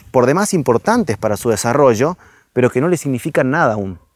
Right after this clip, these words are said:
Antes de finalizar, quisiera ser sumamente claro con algo. Yo no ando por la vida diciendo, "Saquen a sus chicos del colegio". Estoy convencido que debemos fortalecer y mejorar nuestro sistema educativo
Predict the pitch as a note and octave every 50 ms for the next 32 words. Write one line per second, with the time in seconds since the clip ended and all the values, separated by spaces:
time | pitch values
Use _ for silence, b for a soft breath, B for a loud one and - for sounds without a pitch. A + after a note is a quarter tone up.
0 | _ _ _ _ _ _ _ _ _ _ _ _ D3 E3 F3+ F3+ F3+ E3 D3 -
1 | C#3 C3 B2+ B2+ B2+ - - D#3+ E3 F3 - - A#2+ - D#3 C#3+ C3 - - C#3+
2 | C#3 C3+ - - E3 D#3+ D3 D#3 D#3 D3+ - B2 - C3 C#3+ D3+ C#3+ B2 G#2+ F#2+
3 | - B B B B B - G2+ G2+ G#2 F#2 F2 F2 - F#2+ - _ - A#2+ C3
4 | C#3 C#3+ D3+ C3+ - A#2 A#2 A2+ A2 A2+ B2 C3 C3+ C3+ B2+ A#2 A2+ A2 - C3
5 | B2+ C3 B2+ B2 A#2 G#2+ - - C3 C3+ - C3+ A#2+ A2+ - - G#2+ - - C3+
6 | B2+ - C#3 B2 A#2 A2 A2+ G#2+ G2+ F#2+ A2 G#2+ G#2 F#2+ F2 - - F2+ E2+ _
7 | _ _ b b b b b b - A#2 - - C#3 A#2 C3+ A#2 G#2+ A2+ A2+ G#2+
8 | - D#3+ E3+ E3 D3 - A2+ A2+ A#2+ B2+ B2+ A#2+ A2+ G#2+ - - - - - -
9 | - A#2 A#2 A2 A2 A2 A2 G#2+ - - F#3 G3+ A3 G#3+ - A#2+ A#2 A2 G2 F#2+
10 | - - B2 D3 D3+ D3 B2+ G#2+ - G#2 - - G2+ - A#2 A2+ A2 G#2 G2+ -
11 | G2+ F#2+ - - F2+ E2 - -